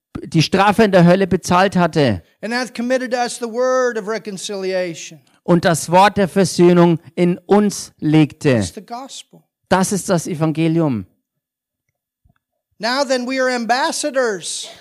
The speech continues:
Speaker 1: So sind wir nun Botschafter.
Speaker 2: Hallelujah.
Speaker 1: Halleluja.
Speaker 2: There's your royalty place.
Speaker 1: Hier ist eure königliche Stellung.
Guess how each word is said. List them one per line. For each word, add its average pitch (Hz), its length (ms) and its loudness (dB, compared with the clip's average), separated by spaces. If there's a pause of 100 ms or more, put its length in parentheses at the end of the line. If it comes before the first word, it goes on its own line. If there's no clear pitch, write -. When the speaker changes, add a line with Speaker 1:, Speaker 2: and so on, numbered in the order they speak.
Speaker 1:
So 247 260 6
sind 247 280 2
wir 233 120 4
nun 226 180 4
Botschafter. 202 920 4 (260)
Speaker 2:
Hallelujah. 285 640 -2
Speaker 1:
Halleluja. 180 440 6
Speaker 2:
There's 135 160 6
your 254 60 0
royalty 302 480 0
place. 170 680 -8
Speaker 1:
Hier 233 220 6
ist 214 180 0
eure 214 280 4
königliche 214 600 2
Stellung. 190 600 2